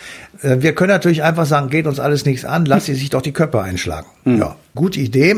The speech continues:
Speaker 1: ähm, hat nur damit in der letzten Konsequenz zu tun, dass bei uns die Flüchtlinge ankommen. Ähm, unter anderem von dieser, aus
Speaker 2: Ja,
Speaker 1: dieser
Speaker 2: ja.
Speaker 1: Gegend. So. Ähm,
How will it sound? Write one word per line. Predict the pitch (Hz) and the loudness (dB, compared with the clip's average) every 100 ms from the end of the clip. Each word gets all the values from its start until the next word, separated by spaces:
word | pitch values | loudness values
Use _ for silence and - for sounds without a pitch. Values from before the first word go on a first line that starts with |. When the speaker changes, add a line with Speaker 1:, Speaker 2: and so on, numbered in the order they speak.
| 196 131 | 0 -2
Speaker 1:
ähm, | 123 131 | 0 0
hat | 117 147 | 0 0
nur | 151 | 0
damit | 131 131 147 | 2 0 0
in | 139 | 0
der | 127 | 2
letzten | 143 - 165 | 2 0 0
Konsequenz | 143 135 131 147 156 | 0 2 0 0 -2
zu | - 143 | -2 -4
tun, | 147 | -2
dass | 139 117 | 0 0
bei | - | 0
uns | 107 131 - | -2 -2 -4
die | 127 | -4
Flüchtlinge | 139 127 127 107 92 | -2 -2 -2 -4 -4
ankommen. | 85 82 76 - - - - - - - - - - | -8 -8 -12 -14 -20 -18 -16 -14 -14 -16 -20 -20 -6
Ähm, | 113 107 - - _ _ - | -2 0 -2 -10 _ _ 0
unter | 131 117 | 2 2
anderem | 127 113 98 | 2 2 2
von | 104 | -2
dieser, | 101 98 - | -2 -4 -4
aus | 110 | -4
Speaker 2:
Ja, | 107 | -4
Speaker 1:
dieser | 98 95 | -4 -4
Speaker 2:
ja. | 90 | -6
Speaker 1:
Gegend. | - 101 | -8 -6
So. | 110 82 _ _ - - - | -6 -8 _ _ -20 -20 -6
Ähm, | 131 117 117 | -4 -2 -4